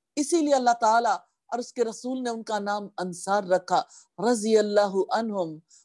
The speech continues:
व रज़ू अन। यहाँ कुछ सवालात हैं जिनको देखना बहुत जरूरी है।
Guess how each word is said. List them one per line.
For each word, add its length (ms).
व 120
रज़ू 540
अन। 300
यहाँ 440
कुछ 240
सवालात 520
हैं 300
जिनको 480
देखना 460
बहुत 420
जरूरी 400
है। 240